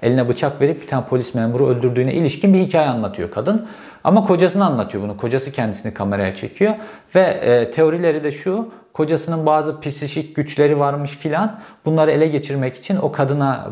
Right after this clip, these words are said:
bu suçu işletmişler ve o kadına tecavüz etmişler. Bu şekilde kocasına ulaşacaklarmış ve kocasını zehirleyip ortadan kaldıracaklarmış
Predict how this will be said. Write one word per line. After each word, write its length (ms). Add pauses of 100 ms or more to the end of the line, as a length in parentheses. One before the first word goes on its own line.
bu 40
suçu 280
işletmişler 640
ve 40
o 80
kadına 280
tecavüz 380
etmişler. 440
Bu 60
şekilde 420
kocasına 440
ulaşacaklarmış 880 (380)
ve 80
kocasını 420
zehirleyip 460
ortadan 320
kaldıracaklarmış 1000